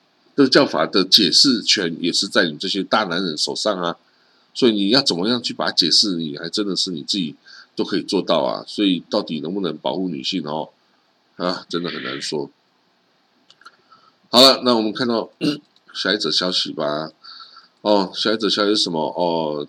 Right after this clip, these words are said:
中情局，哦，美国C I A的资深人员说啊，al-Qaeda <clears throat> 就是宾拉登那时候创造的这个基地组织啊，会在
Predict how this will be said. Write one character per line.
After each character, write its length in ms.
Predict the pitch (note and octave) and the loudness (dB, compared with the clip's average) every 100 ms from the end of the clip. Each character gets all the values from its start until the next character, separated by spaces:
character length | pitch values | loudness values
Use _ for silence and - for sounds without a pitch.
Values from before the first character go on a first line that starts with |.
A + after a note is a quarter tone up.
| - | -4
中 220 | G#2+ G#2+ | -2 -2
情 260 | - F#2 | -4 -4
局， 320 | G#2 C#2+ C#2 C#2+ - | -8 -8 -8 -10 -4
哦， 200 | F2+ F2+ | -2 0
美 240 | F2+ F2+ | 0 -4
国 220 | E2+ F#2 | -2 -2
C 240 | F#2+ B2 A#2+ | 0 4 6
I 120 | A#2+ | 6
A 320 | A2 A#2+ A#2 - _ _ | 6 4 4 -4 _ _
的 280 | A#2 G2 F2+ - | -2 -2 -2 -6
资 220 | - B2 | -10 -6
深 260 | A#2+ B2+ A#2 | -4 -2 0
人 140 | G#2+ | 0
员 180 | A2 F2+ | 0 -2
说 300 | E2+ A2 G#2+ | -6 -4 -2
啊， 100 | F#2+ - _ _ _ _ _ _ _ _ _ _ - | -2 -4 _ _ _ _ _ _ _ _ _ _ 0
al-Qaeda 640 | C#3 C#3 - F#3 E3+ A2 - - | 2 2 6 6 6 2 -4 -2
<clears throat> 320 | B2 - - - _ _ | -2 -2 -10 -20 _ _
就 100 | - | -6
是 440 | C3 C#3 A#2+ G2+ F#2 | -4 -2 0 0 0
宾 240 | F2+ B2+ | 0 2
拉 140 | B2 C3 | 2 4
登 300 | B2 A#2 A2 | 2 2 -2
那 120 | - A#2 | -6 -4
时 140 | - | -2
候 200 | G#2+ G2+ | -2 -2
创 240 | - B2+ | -6 -10
造 140 | A2+ G#2+ | -6 -4
的 60 | |
这 100 | F#2+ | -4
个 60 | G2 | -2
基 180 | - D3 | 0 0
地 180 | D#3 A#2+ | 0 0
组 180 | - | -2
织 180 | D3+ G2+ | -6 -2
啊， 120 | F#2 - - _ _ _ _ _ _ _ _ | -2 -2 -12 _ _ _ _ _ _ _ _
会 280 | - G3 C#3+ | 4 8 8
在 380 | - - C#3+ - | 6 2 2 0